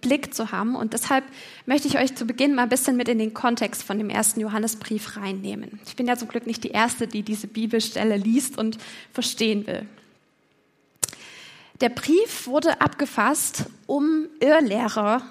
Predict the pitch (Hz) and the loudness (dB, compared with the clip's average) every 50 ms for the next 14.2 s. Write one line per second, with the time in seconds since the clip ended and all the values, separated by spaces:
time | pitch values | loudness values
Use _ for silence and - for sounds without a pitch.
0 | - - - _ _ - 269 269 285 294 - - 220 226 233 240 226 - 220 208 | -20 -20 -20 _ _ 0 2 2 2 2 0 0 0 2 2 2 0 0 -2 -2
1 | 196 196 220 233 254 240 240 240 233 240 233 233 233 233 233 254 233 226 254 - | 0 2 2 2 2 2 2 2 2 2 2 0 0 0 2 2 0 0 -2 -4
2 | - - - - - - - - 202 190 - - - - - - - _ _ _ | -8 -10 -10 -10 -8 -8 -6 -6 -8 -8 -10 -12 -18 -20 -20 -20 -20 _ _ _
3 | _ _ _ - - - - - - _ _ _ _ _ _ _ - - 262 226 | _ _ _ -18 -18 -18 -20 -20 -20 _ _ _ _ _ _ _ -8 0 4 4
4 | 247 277 - 269 254 - 226 202 208 208 220 254 269 294 285 233 208 208 220 226 | 4 4 4 2 0 2 2 2 0 -2 -2 0 2 4 4 4 4 2 0 0
5 | 226 277 269 277 - 247 240 247 247 262 262 - - 254 269 - - - 269 226 | 0 0 0 0 0 0 0 0 0 0 -2 0 2 2 2 2 0 0 0 0
6 | 208 220 214 247 - - - 269 277 285 294 311 - - - - - - - - | 2 2 2 2 0 0 0 2 4 4 2 2 -2 -10 -18 -20 -20 -20 -20 -20
7 | - - - - - - 247 254 - - 240 233 233 247 302 370 - - 339 294 | -20 -20 -20 -4 0 2 2 2 2 0 0 2 4 6 6 4 4 2 0 2
8 | - 240 226 240 262 294 285 277 - - - - - - 247 262 311 359 381 370 | 2 2 2 4 4 2 0 0 -4 -8 -8 -4 0 2 4 4 4 4 4 4
9 | 339 - - 254 - 247 254 285 311 311 277 254 247 220 233 262 285 320 349 349 | 2 0 -2 -2 2 4 4 6 4 4 2 2 0 0 2 0 0 0 -2 -4
10 | - - 247 214 226 214 233 247 302 320 349 320 294 - 240 - - 240 254 254 | -4 -2 -2 0 0 2 2 4 6 6 6 4 4 0 -4 -4 -2 -2 -2 -2
11 | 247 226 214 208 214 226 233 240 - 269 269 285 320 302 285 302 294 - - 269 | -2 -2 -2 0 2 2 0 0 0 -2 -4 -2 0 0 0 0 0 -2 -2 -2
12 | 262 254 240 - 220 220 233 240 254 262 254 247 254 254 240 240 233 247 254 254 | -2 0 0 2 2 2 2 2 2 2 2 2 0 0 0 0 2 2 2 2
13 | 226 208 196 - - 196 190 185 180 185 - - 190 - - 202 220 226 202 208 | 0 -2 -4 -4 -4 -6 -8 -8 -8 -8 -8 -8 -8 -6 -6 -6 -8 -10 -12 -14
14 | - - 208 | -14 -16 -18